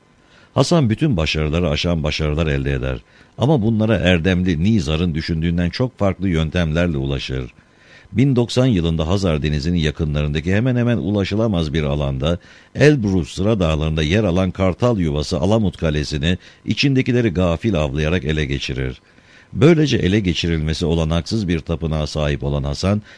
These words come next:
etkinliğinin ve disiplin anlayışının tarihte bir eşinin daha olmayacağı dinsel, siyasal bir örgütü kurmaya başlar.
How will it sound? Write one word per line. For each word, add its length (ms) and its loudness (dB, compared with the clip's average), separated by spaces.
etkinliğinin 800 2
ve 120 0
disiplin 400 -2
anlayışının 640 -2
tarihte 520 0
bir 180 -2
eşinin 420 -2
daha 180 0
olmayacağı 840 -2
dinsel, 460 2
siyasal 600 -2
bir 100 0
örgütü 460 -2
kurmaya 460 -2
başlar. 540 -6